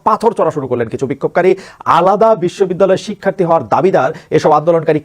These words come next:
কিভাবে ভাবলেন এভাবে পাথর ছুঁড়ে ট্রেন থামানো যায়? আচমকা ট্রেন থামানোর যে সুযোগ নেই সেটি নিশ্চয়ই তাদের না জানার কথা নয়। আর ট্রেনে পাথর মারলে কি হয় সেটিও নিশ্চয়ই তাদের না জানার কথা নয়। ফলে তাদের ছোড়া পাথরের আঘাতে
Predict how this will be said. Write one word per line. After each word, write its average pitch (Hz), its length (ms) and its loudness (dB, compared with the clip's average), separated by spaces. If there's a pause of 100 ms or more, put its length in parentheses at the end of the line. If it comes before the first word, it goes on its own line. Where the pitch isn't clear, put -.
কিভাবে 247 360 4
ভাবলেন 113 400 -6 (200)
এভাবে 147 280 4
পাথর 139 340 -2
ছুঁড়ে 123 280 -2 (140)
ট্রেন 156 240 2
থামানো 92 300 -6
যায়? - 180 -14 (760)
আচমকা 135 360 0
ট্রেন 147 280 -2
থামানোর 143 300 -2
যে 143 80 -2
সুযোগ 175 320 -2
নেই 190 220 -2 (180)
সেটি 170 260 0
নিশ্চয়ই 156 540 -2
তাদের 135 280 0
না 113 180 0
জানার 117 220 -2
কথা - 220 -12
নয়। 78 160 -12 (240)
আর 110 180 0
ট্রেনে 156 260 2
পাথর 175 400 -4
মারলে 220 240 2
কি 226 140 -4
হয় 120 180 0 (160)
সেটিও 196 320 2
নিশ্চয়ই 165 260 -2
তাদের 123 180 0
না 101 120 0
জানার 98 200 -4
কথা 85 200 -10
নয়। 92 100 -8
ফলে 104 200 -6
তাদের 107 260 -2
ছোড়া 120 240 -2
পাথরের 123 340 -2
আঘাতে 156 460 -2